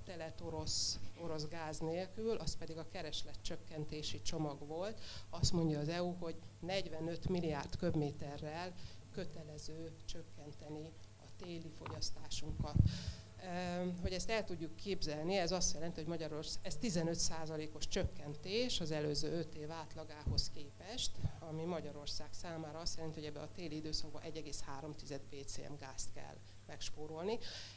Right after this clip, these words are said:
Egyelőre ez ajánlás, amennyiben vészhelyzeti hely-, helyzet,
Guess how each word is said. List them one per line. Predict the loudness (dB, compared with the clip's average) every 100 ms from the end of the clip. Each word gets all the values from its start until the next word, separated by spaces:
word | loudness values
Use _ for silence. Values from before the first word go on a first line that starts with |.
| 4
Egyelőre | 6 8 6 4 0
ez | -2 -4
ajánlás, | -2 -4 -2 0 0 2 2 2
amennyiben | 4 4 4 2 2 0
vészhelyzeti | 0 0 2 0 0 0 -4 -6 -6 -8 -8 -10 -8
hely-, | -4 -2 -2 -4 -8 -10 -10 -10
helyzet, | -6 -4 -4 -4